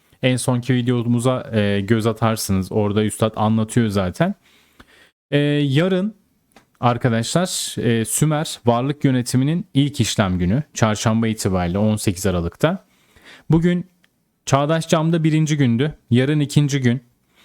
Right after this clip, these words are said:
Bakalım nasıl olacak? Heyecanla bekliyoruz. Yani on iki milyon dokuz yüz doksan bin lotla kapattı. Bugünü şöyle bir özet geçecek olursak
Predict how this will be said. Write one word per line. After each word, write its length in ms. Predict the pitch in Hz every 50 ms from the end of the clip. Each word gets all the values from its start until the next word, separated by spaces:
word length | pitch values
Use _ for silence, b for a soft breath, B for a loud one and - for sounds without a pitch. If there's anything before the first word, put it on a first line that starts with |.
| b b b
Bakalım 380 | 123 123 120 160 151 151 151 151
nasıl 240 | 156 160 - - 151
olacak? 380 | 135 113 104 110 120 123 -
Heyecanla 460 | 123 120 123 117 139 139 147 147 135
bekliyoruz. 720 | 131 127 120 - - 143 139 123 107 123 - - - - -
Yani 220 | 160 143 123 113 117
on 180 | 139 165 160
iki 200 | 156 - - 143
milyon 320 | 147 143 139 143 143 139 135
dokuz 220 | 135 131 - 143
yüz 80 | 127 127
doksan 400 | 139 131 - - 147 139 139 139
bin 140 | 139 135
lotla 280 | 135 135 131 - 147 135
kapattı. 580 | - 131 120 - 120 110 107 - - 135 151 - _ _ b b b b b b b b b
Bugünü 260 | 151 160 175 202 214
şöyle 320 | 208 - 220 208 214 208 208
bir 40 | 214
özet 360 | 196 185 175 202 202 202 -
geçecek 360 | 208 196 196 - 208 196 202
olursak 540 | 196 202 208 202 - - 175 180 - -